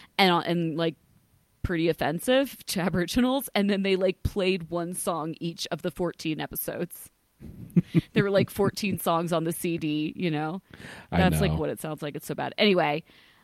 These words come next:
Speaker 1: um, H E A tra-, I just wanna talk about the H E A trailer. Did you watch it?
Speaker 2: I did. I, I, I mean,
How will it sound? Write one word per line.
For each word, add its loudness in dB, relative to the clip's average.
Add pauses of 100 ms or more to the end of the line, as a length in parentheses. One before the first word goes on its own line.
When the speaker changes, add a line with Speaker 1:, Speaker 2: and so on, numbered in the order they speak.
(100)
Speaker 1:
um, 6
H 4
E 8
A 4
tra-, 2
I 8
just -6
wanna 2
talk 2
about 2
the -2
H 2
E 4
A 2
trailer. 0
Did 0
you 0
watch 0
it? 4 (360)
Speaker 2:
I 8
did. 6 (720)
I, 10 (500)
I, 4 (200)
I 8
mean, 8